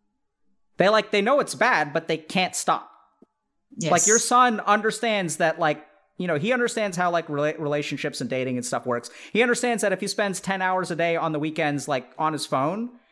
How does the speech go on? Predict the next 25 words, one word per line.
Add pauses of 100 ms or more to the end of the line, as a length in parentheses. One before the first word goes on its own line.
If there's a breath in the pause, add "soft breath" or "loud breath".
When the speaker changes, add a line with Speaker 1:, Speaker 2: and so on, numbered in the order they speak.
Speaker 1:
instead
of
playing
basketball
and
exercising,
like,
it's
gonna
be
hard
for
him
to,
like,
date. (680)
Like,
he's
not
an
idiot. (1700)
You
with
me? (680)
Speaker 2:
Yes.